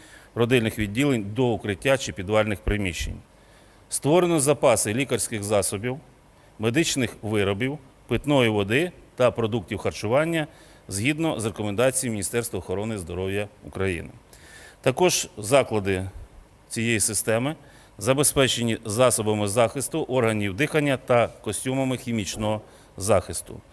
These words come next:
Створено резерв паливно-мастильних матеріалів. Лікарні, які самостійно годують хворих пацієнтів, забезпечені польовими кухнями та запасами продуктів харчування.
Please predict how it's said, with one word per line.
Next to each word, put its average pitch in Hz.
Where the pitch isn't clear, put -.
Створено 139
резерв 113
паливно-мастильних 110
матеріалів. 151
Лікарні, 135
які 139
самостійно 127
годують 113
хворих 117
пацієнтів, 151
забезпечені 110
польовими 117
кухнями 160
та 120
запасами 123
продуктів 98
харчування. 90